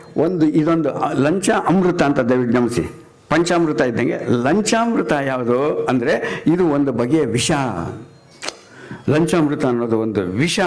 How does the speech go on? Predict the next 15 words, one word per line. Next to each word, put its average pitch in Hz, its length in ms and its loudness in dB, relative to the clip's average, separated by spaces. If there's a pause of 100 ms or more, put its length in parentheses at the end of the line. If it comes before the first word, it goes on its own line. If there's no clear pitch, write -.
(220)
ಅನ್ನೋದನ್ನು 131 440 0
ಭಾಳ 123 200 0
ಚೆನ್ನಾಗಿದೆ. 120 640 -6 (100)
ಆ, 131 240 0
ಅಲ್ಲಿ 151 160 0
ಆಸ್ಪತ್ರೆ, 143 720 0
ಹೊಗಳು 151 260 0
ಭಟ್ಟ, 143 220 0
ಈ 156 120 0
ಥರ 160 180 0
ಭಾಳ 151 260 -2
ಚೆನ್ನಾಗಿ 151 300 -2
ಹೆಸರು 214 840 0
ಅನ್ನೋಕ್ಕೊಂದು 156 420 0
ಕೊಟ್ಟಿದ್ದಾರೆ. 113 480 -2